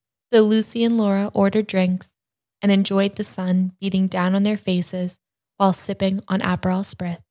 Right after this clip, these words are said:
They chatted about their last few days and how amazing it was being in the mountains with such a great group of people.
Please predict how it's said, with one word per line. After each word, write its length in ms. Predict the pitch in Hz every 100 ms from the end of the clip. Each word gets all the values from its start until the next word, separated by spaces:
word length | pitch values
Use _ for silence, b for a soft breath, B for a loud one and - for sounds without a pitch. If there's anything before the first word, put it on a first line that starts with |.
| _ _ _ _ _ _ _ _ _ _ _ _ -
They 100 | 240
chatted 380 | - 233 240
about 260 | 226 202 196
their 120 | 196
last 320 | 190 190 -
few 160 | - 220
days 460 | 202 185 190 - - _ _ -
and 120 | 196
how 180 | 190 208
amazing 680 | 202 196 202 214 208 190
it 120 | 190 -
was 360 | 185 185 -
being 300 | - 208 202
in 120 | 208
the 80 | 208
mountains 580 | 202 190 196 185 185 - -
with 120 | 202
such 300 | - 202 -
a 60 |
great 260 | 202 190 190
group 180 | 190 190
of 140 | 185
people. 500 | - 190 185 180 185